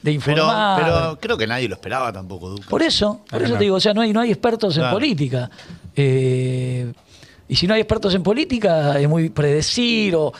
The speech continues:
Speaker 2: o vislumbrar el futuro es imposible. Lo que yo siento es que a Milei lo que le va a costar, si hoy saca treinta y tres, ponele, ¿no? En total, subir ese treinta y tres,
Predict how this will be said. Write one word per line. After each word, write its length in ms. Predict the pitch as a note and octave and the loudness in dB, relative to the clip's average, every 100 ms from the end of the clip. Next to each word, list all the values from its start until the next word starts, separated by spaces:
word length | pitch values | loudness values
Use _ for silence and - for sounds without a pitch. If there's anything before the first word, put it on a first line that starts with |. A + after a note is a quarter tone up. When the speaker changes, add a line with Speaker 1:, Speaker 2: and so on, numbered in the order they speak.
| - | -2
Speaker 2:
o 100 | D#3 | 0
vislumbrar 460 | D#3 D3+ E3+ F#3+ F#3+ | 2 0 2 2 0
el 80 | |
futuro 380 | D3+ D#3 C4 C#4 | 0 -2 0 0
es 100 | - | 0
imposible. 680 | C3+ C#3+ G3 C4 D#3+ B2+ - - - - - | -2 -2 0 0 0 -4 -8 -16 -20 -20 -6
Lo 160 | C3+ C3 | -4 0
que 100 | C#3 | 2
yo 160 | A#3 | 2
siento 640 | A#3+ A#3+ D4 D#4+ C4+ E3 - - - _ - | 2 0 -2 0 0 0 -4 -16 -20 _ -2
es 160 | D3+ - | 0 0
que 360 | D#3+ D#3 C#3 - - | 0 0 -2 -8 -6
a 120 | B2+ | 0
Milei 380 | B2 C#3+ F#3 C4 | 2 4 4 4
lo 120 | B3+ | 2
que 100 | D3 | 2
le 80 | C3+ | 4
va 80 | D#3+ | 2
a 40 | |
costar, 540 | D#3 D3 - F#3 A3+ - _ _ _ _ _ - | 2 -2 2 2 2 -2 _ _ _ _ _ -10
si 180 | - | 0
hoy 120 | D#3 D3+ | 2 2
saca 300 | E3 C#3+ C3+ | 0 0 -2
treinta 360 | C#3+ C#3+ C3+ | 0 -2 0
y 80 | C#3+ | -2
tres, 240 | B2+ B2+ - | 0 0 0
ponele, 420 | A#2+ A#2 G#2+ A2+ | -4 -4 -4 -2
¿no? 160 | E3 G#3+ | 0 0
En 80 | |
total, 440 | C#3+ C3+ G#3 D#4+ C4 _ _ - - - - | 0 2 2 0 -8 _ _ -20 -20 -20 -12
subir 420 | - B2 D3+ A3 | -6 0 2 2
ese 200 | G3+ G3+ | 2 2
treinta 280 | F#3 F#3 F#3 | 2 2 0
y 60 | |
tres, 440 | F3 G#3 D#4 - | 0 0 -2 -8